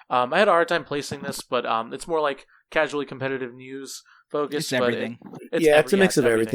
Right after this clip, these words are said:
Speaker 3: everything, but he has a lot of top players on there.
Speaker 1: Yeah, oh yeah, absolutely. But John Damaris, uh, the, the best thing about this podcast is that it's, uh, fits seamlessly in to the other podcasts. It's 'cause the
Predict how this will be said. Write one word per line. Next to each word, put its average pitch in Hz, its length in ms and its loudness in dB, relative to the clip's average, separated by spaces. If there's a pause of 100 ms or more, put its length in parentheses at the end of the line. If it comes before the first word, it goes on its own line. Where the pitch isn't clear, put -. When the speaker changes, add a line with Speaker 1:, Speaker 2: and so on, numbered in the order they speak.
Speaker 3:
everything, 113 80 -2
but 123 140 4
he 131 120 0
has 135 240 2
a 135 40 2
lot 120 160 6
of 107 60 2
top 107 240 0
players 95 320 -4
on 95 120 -10
there. 92 180 -18 (100)
Speaker 1:
Yeah, 151 220 -2
oh - 20 0
yeah, 117 160 0
absolutely. 123 480 -6
But 127 140 -10
John 156 200 0
Damaris, 151 400 -6
uh, 135 160 0 (460)
the, 135 80 -8 (440)
the - 40 -20
best 175 220 -2
thing 175 100 -6
about 147 140 -4
this 151 140 -10
podcast 139 560 -2 (280)
is 131 180 -6
that 123 300 0
it's, - 460 -10
uh, 110 300 0 (260)
fits - 280 -6
seamlessly 139 640 -10
in 127 200 -12 (300)
to 131 180 -10
the 131 160 -4
other 123 160 -4
podcasts. 120 640 -4
It's 117 120 -16
'cause 120 140 -12
the 117 320 -6